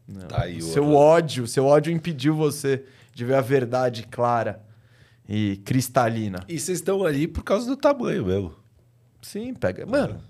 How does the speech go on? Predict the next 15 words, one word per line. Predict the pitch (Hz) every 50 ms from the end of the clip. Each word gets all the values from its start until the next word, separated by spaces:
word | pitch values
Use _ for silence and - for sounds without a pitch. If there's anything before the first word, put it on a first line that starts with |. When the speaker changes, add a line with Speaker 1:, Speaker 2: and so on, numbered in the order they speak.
| - -
Speaker 1:
ma-, | - 95 92 92 110
é |
um | 110
time | - - 123
que | 120 -
marca, | 123 123 117 120 135 - - 117
pega | - 110 98 107
rebote, | 107 107 117 117 117 113 120 120 123 - - - 104 - - 143
bate | - - 107 107 - -
lance | 113 110 117
livre. | 113 107 117 120 107 98 104 98 92
É | 90
meio | 107 107 113 123
que. | 120 - - 160 165 165 165 165 - _ _ _ _ _ _ _ _ _ _ - _ _ _ _ _
É, | - 123 117 117 123 107 101 104